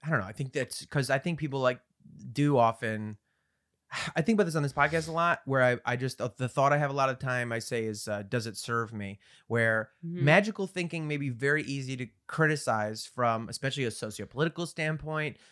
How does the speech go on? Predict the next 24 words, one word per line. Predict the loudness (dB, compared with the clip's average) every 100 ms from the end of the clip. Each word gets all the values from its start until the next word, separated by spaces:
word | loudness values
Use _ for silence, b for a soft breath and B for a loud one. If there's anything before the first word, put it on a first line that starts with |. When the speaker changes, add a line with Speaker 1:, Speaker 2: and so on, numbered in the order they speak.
| b
Speaker 1:
And, | -4 -2 -2 -4 -6
uh, | -6 -8 -8
you | -6
know, | -4
like, | -6 -8
well, | -8 -2
don't | -2
tell | 0 -2
somebody | -4 -6 -4 -6
to |
fucking | -4 -4 -4 -6 -6 -4
manifest | -2 -4 -2 -2 -2
their | -6
way | -4 -2
out | -2
of | -4
wage | -4 -4
slavery. | -6 -8 -6 -8 -8
You | -6
know, | -4 -2
that's | 2
Speaker 2:
<laughs> | 4 4
Yeah. | 4
Speaker 1:
sort | 2